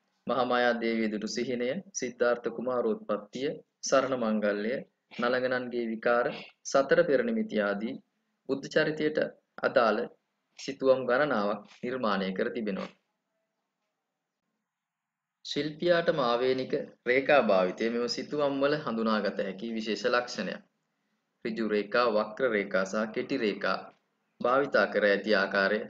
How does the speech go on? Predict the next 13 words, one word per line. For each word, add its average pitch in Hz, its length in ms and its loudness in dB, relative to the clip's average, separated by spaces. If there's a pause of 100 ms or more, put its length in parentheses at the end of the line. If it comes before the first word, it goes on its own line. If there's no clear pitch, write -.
(220)
දකින්න 110 380 -2
පුළුවන්. 101 380 -4 (1700)
ගෝතමී 151 480 2
විහාරයේ 123 480 2
හමුවන 113 360 0 (160)
සුවිශේෂ 156 580 -2
සිතුවමක් 143 540 -4
ලෙස 127 220 -6
මාර 127 320 -4
පරාජය 104 440 0
සිතුවම 107 420 -8
දක්වන්න 110 480 -2
පුළුවන්. 98 340 -10